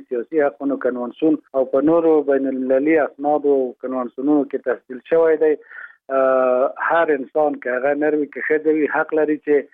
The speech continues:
اه، هغه مستقل شخصیت ولري او مستقل هویت ولري. بناً د، د هویت، اه، درلودل د ټولو انسانانو، اه،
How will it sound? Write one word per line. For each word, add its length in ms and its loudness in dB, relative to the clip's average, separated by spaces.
اه، 400 2
هغه 160 0
مستقل 580 -6
شخصیت 480 -2
ولري 360 2
او 100 2
مستقل 460 -4
هویت 380 0
ولري. 340 -4
بناً 280 4
د، 20 0
د 180 0
هویت، 480 0
اه، 380 2
درلودل 520 2
د 120 2
ټولو 300 0
انسانانو، 720 0
اه، 380 2